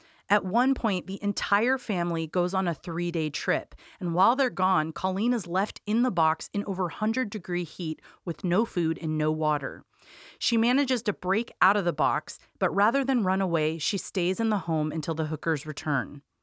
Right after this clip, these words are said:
There was a span of three years while Colleen spent those twenty-three hours in solitude in the box. She was, of course, let out that one hour a day for her basic human needs,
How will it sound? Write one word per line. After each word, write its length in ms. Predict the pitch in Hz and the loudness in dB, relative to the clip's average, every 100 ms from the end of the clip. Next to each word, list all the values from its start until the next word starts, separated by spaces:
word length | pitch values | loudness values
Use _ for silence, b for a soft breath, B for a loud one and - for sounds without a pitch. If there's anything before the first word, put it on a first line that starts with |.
| _ _ _ _ _ _ | _ _ _ _ _ _
There 160 | 226 247 | 2 4
was 160 | 302 320 | 2 0
a 80 | |
span 480 | 339 - 208 185 185 - | -2 -2 0 0 -2 -4
of 80 | - | -10
three 500 | - 208 196 226 240 | -8 -6 -2 0 0
years 560 | 185 175 156 123 - - | 0 0 0 -2 -8 -2
while 140 | 175 | -2
Colleen 460 | - - 185 190 208 | 0 -2 0 0 0
spent 340 | - 185 175 | 0 0 2
those 220 | 185 165 | 0 0
twenty-three 640 | - 175 170 165 175 170 | -4 -2 0 0 -2 0
hours 320 | 143 156 156 151 | 2 2 0 -2
in 100 | 151 | -2
solitude 560 | - 147 151 - 147 | 0 0 -2 -4 -4
in 80 | 147 | -2
the 80 | 147 | -2
box. 500 | 147 139 - - - B B B B B - | 2 2 0 -6 -16 B B B B B -6
She 160 | - | 0
was, 160 | 247 247 | 2 2
of 140 | 254 | -2
course, 400 | - 262 262 247 | 0 2 2 0
let 160 | 214 208 | 0 4
out 220 | 190 190 | 4 2
that 200 | 190 180 | 2 0
one 240 | 175 180 202 | 0 0 0
hour 280 | 170 180 185 | 2 2 2
a 80 | 170 | 0
day 240 | 165 156 | 0 0
for 160 | 160 165 | -2 -4
her 100 | 170 | -4
basic 460 | - 160 - 170 | -2 -4 -4 -6
human 340 | - 165 160 156 | -4 -2 -2 0
needs, 360 | 156 151 147 | 0 -2 -4